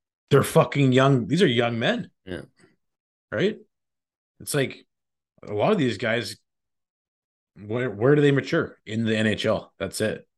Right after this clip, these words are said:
Speaker 1: And sometimes it's in the later end of their career. It's like, no, they need coaching every step of the way. And you're seeing the impact on this team and this organization with a fucking legitimate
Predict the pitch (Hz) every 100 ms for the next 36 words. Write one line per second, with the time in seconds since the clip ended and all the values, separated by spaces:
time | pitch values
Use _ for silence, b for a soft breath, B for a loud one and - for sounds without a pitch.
0 | _ 95 90 107 98 107 101 90 - 98
1 | 95 101 98 92 85 - 90 113 80 -
2 | _ _ _ _ 101 98 104 98 98 104
3 | 104 104 - 107 101 92 90 87 - 98
4 | 92 82 87 95 85 - _ _ _ _
5 | - 98 92 - - - 143 135 98 82
6 | - _ _ _ _ _ _ _ _ _
7 | _ - 101 104 92 107 95 110 90 104
8 | 104 - - - 101 92 101 95 98 90
9 | 90 82 87 85 80 - 95 92 85 85
10 | 92 95 92 82